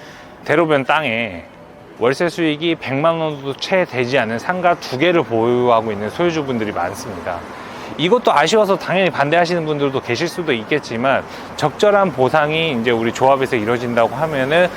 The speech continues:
요분들이 그렇게 찬성할 만한, 반대를 내세울 만한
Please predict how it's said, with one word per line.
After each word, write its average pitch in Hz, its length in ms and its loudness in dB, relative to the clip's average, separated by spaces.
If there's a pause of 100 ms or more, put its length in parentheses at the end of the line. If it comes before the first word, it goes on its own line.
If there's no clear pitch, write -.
(260)
요분들이 170 520 2
그렇게 127 380 0
찬성할 202 500 0
만한, 151 280 -2
반대를 151 680 2
내세울 120 380 2
만한 131 540 2